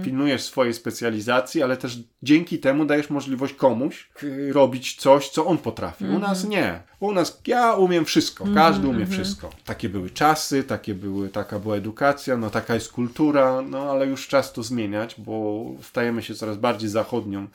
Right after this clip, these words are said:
Speaker 1: kulturą i s-, i sposobami życia i zarządzania. I dlatego widzę, że też w tych sytuacjach kulturowych, tym bardziej, że przecież już setki tysięcy pracowników ze wschodu przyjechało do Polski i próbuje tu gdzieś w biznesie zaistnieć.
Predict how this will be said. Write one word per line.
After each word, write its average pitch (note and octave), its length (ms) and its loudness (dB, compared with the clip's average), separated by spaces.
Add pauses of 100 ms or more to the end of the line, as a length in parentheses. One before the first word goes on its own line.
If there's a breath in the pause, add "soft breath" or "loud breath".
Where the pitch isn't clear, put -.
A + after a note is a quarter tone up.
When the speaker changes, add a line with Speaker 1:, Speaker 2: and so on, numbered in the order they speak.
Speaker 1:
kulturą A2+ 480 -4
i - 20 -6
s-, - 140 -10
i A2+ 200 -8
sposobami G#2+ 640 -4
życia G2+ 460 -4
i G2 120 -6
zarządzania. G2+ 640 -6 (180)
I A2+ 60 -4
dlatego D3 400 2
widzę, D3+ 240 -2
że C#3+ 120 -6
też - 220 -8
w - 20 -20
tych A#2+ 160 -6
sytuacjach B2+ 840 2
kulturowych, A2 800 -2
tym A2 180 -6
bardziej, A#2+ 320 -4
że A2 280 -2 (300 loud breath)
przecież A2+ 380 -8
już A2 420 -8
setki C3+ 380 4
tysięcy A#2+ 600 0
pracowników A2+ 640 -8
ze G#2+ 100 -6
wschodu A2 340 -8
przyjechało A2+ 460 -6
do G#2+ 120 -6
Polski A2+ 460 -6
i G2 60 -10
próbuje A2 440 -4
tu G#2+ 140 -10
gdzieś G#2+ 260 -8
w G2+ 80 -12
biznesie G#2+ 460 -8
zaistnieć. G#2 760 -10